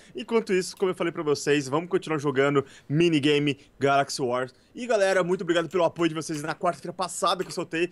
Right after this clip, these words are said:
Cara, matei geral de Soldier, mas hoje eu vou tentar ir de Jedi. O Jedi já é mais difícil, então realmente a gente precisa ter uma energia muito forte, que é combinar dash com ataque físico, que é o melee, ou melee.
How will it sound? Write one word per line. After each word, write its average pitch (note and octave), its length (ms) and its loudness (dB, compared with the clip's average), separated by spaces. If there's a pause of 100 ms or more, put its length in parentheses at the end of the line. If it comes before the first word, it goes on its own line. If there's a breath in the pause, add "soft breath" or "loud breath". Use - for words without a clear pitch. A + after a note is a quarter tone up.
(240 soft breath)
Cara, F3+ 200 -2
matei G3 540 0
geral G3+ 320 4
de F#3+ 80 -8
Soldier, G#3 480 0 (220 soft breath)
mas F#3+ 220 -2
hoje F3+ 200 2
eu E3+ 40 -8
vou F3+ 100 -4
tentar F3 280 -4
ir E3+ 120 -4
de C#3+ 120 -10
Jedi. C#3 440 2
O C#3 40 2
Jedi F#3 440 0
já G3+ 220 0
é F#3 100 0
mais D#3+ 480 -4
difícil, D3+ 500 -6 (280 soft breath)
então D#3 220 0
realmente D#3 340 0
a - 20 -14
gente C#3+ 120 -12
precisa - 300 -12
ter E3 80 -4
uma D3+ 120 -4
energia C#3+ 360 0
muito D3+ 160 -4
forte, C#3+ 400 -2 (260 soft breath)
que - 120 -2
é D#3 40 -2
combinar C#3+ 420 -2
dash D3+ 360 -2
com F3 80 -2
ataque D3 420 -2 (260)
físico, F3+ 440 -8
que - 80 -12
é D3+ 60 0
o - 20 -4
melee, C#3 380 -4 (240 soft breath)
ou C#3 240 2
melee. F3+ 360 0